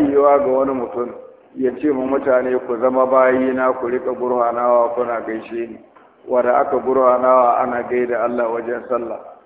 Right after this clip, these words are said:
shi ma ya ce a gurwana a gaishe shi.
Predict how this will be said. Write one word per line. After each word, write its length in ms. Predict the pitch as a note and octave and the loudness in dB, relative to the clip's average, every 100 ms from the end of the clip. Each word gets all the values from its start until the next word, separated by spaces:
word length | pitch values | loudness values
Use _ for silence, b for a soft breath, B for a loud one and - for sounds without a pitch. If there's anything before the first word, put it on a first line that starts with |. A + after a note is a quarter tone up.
| _ | _
shi 200 | _ C3 | _ -4
ma 220 | C3+ C3+ C3+ | 0 4 4
ya 80 | B2+ | 2
ce 100 | C3 B2 | 0 -2
a 80 | A#2 | 0
gurwana 640 | A#2 B2+ B2 A#2 B2 A#2+ | 0 0 0 0 0 0
a 60 | A2+ | -2
gaishe 500 | A#2 A2+ - A#2+ A2+ | -6 -10 -10 -12 -12
shi. 160 | - | -20